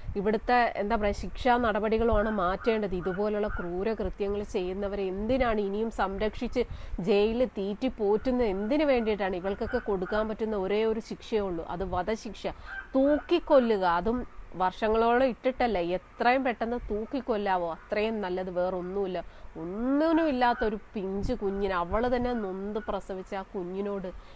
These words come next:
ഇത്രയും വലിയൊരു ക്രൂരത ചെയ്ത് ഇവളെയൊക്കെ എന്തിന് സംരക്ഷിക്കുന്നു? എന്തിനു വേണ്ടിയിട്ട്? കുറേ പോലീസ് സ്റ്റേഷനിലും കയറ്റി എന്തിന് കൊണ്ടു നടക്കുന്നു? തെ-, ഇനിയിപ്പോൾ തെളിവെടുപ്പ് അത് ഇത് എന്ന് പറഞ്ഞിട്ട് ഇവളെയും കൊണ്ട് നടക്കണ കാണാം. എന്തിനു വേണ്ടിയിട്ടാ?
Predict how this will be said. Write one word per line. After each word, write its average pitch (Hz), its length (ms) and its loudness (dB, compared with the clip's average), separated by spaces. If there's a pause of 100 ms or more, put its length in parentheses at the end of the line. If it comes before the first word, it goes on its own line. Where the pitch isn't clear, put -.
(120)
ഇത്രയും 226 480 2
വലിയൊരു 214 360 2
ക്രൂരത 202 540 0
ചെയ്ത് 185 360 -4
ഇവളെയൊക്കെ 190 440 -2
എന്തിന് 233 560 0
സംരക്ഷിക്കുന്നു? 196 760 -4
എന്തിനു 196 480 -4
വേണ്ടിയിട്ട്? 196 520 -2 (400)
കുറേ 196 140 2
പോലീസ് 185 360 0
സ്റ്റേഷനിലും 202 500 -2
കയറ്റി 185 340 -2 (280)
എന്തിന് 208 400 0
കൊണ്ടു 240 300 4
നടക്കുന്നു? 233 320 4
തെ-, 202 180 0
ഇനിയിപ്പോൾ 226 360 2
തെളിവെടുപ്പ് 226 540 4 (120)
അത് 202 300 6
ഇത് 226 160 4
എന്ന് 233 140 2
പറഞ്ഞിട്ട് 220 280 0
ഇവളെയും 220 260 2
കൊണ്ട് 214 180 2
നടക്കണ 220 400 2
കാണാം. 196 260 2 (380)
എന്തിനു 202 300 0
വേണ്ടിയിട്ടാ? 285 500 2